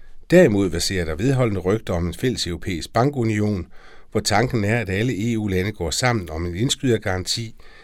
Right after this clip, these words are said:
en garanti, der skal sikre den almindelige borgers spareskillinger, og vel også i et eller andet omfang aktionærer og investorer også. Det er et sikkert tegn på en stor angst for, at endnu en krise med banker og andre finansvirksomheder i centrum skal feje hen over Europa.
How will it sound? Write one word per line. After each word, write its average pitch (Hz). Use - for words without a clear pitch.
en 107
garanti, 95
der 85
skal 85
sikre 117
den 95
almindelige 98
borgers 92
spareskillinger, 104
og 120
vel 113
også 87
i 107
et 95
eller 104
andet 90
omfang 110
aktionærer 98
og 78
investorer 80
også. -
Det 123
er 135
et 131
sikkert 139
tegn 117
på 110
en 101
stor 143
angst 117
for, 113
at 92
endnu 127
en 104
krise 107
med 95
banker 101
og 90
andre 120
finansvirksomheder 101
i 85
centrum 113
skal -
feje 90
hen 92
over 87
Europa. 73